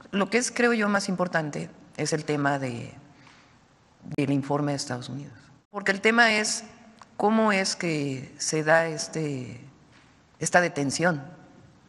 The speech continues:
O sea, no olvidemos, Sinaloa no tenía, eh, homicidios. Viene una detención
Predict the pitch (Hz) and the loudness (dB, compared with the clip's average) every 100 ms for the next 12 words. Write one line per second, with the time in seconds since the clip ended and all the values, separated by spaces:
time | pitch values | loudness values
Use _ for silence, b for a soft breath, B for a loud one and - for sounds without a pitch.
0 | _ _ - _ B B B B 208 220 | _ _ -20 _ B B B B 0 2
1 | 277 302 240 208 220 302 - - - - | 4 4 2 0 -2 -8 -16 -20 -20 -20
2 | _ _ _ - - 220 240 285 294 - | _ _ _ -6 0 4 6 6 4 0
3 | - 208 233 226 202 202 202 165 139 131 | -4 0 2 2 2 0 0 0 -2 -8
4 | - - - - - - - - - - | -14 -20 -20 -20 -20 -20 -20 -20 -20 -10
5 | 156 151 147 165 156 175 123 - - _ | -6 -4 -2 -2 -2 -4 -4 -12 -20 _
6 | _ _ B B B B B B 160 185 | _ _ B B B B B B -2 2
7 | 208 214 196 190 170 156 156 151 190 202 | 4 4 4 4 4 2 0 0 0 0
8 | 240 | 0